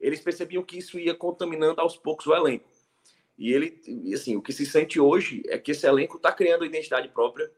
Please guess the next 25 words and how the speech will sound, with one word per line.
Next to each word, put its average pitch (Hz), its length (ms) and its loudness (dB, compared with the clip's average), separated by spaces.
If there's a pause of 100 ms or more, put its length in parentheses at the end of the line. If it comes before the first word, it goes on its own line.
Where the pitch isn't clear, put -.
(800)
é, 101 380 0
que - 120 -2
algumas 165 320 0
peças 156 360 4
são 175 180 0
fundamentais, 139 840 -2 (560)
é, 101 240 -6
no 123 160 2
Ceará 135 380 2
hoje 120 280 2
pra 147 220 -2
manter 160 380 -4
esse 202 220 -2
vestiário, 123 720 -2
entre 127 280 -4
elas 113 340 0 (220)
que - 100 -6
ele 104 100 -2
citou, - 360 -2
o 110 40 -2
Guilherme 143 260 2
Castilho, 139 580 -2 (640)
o 135 140 0
Jean 175 180 6
Carlos. 143 640 -2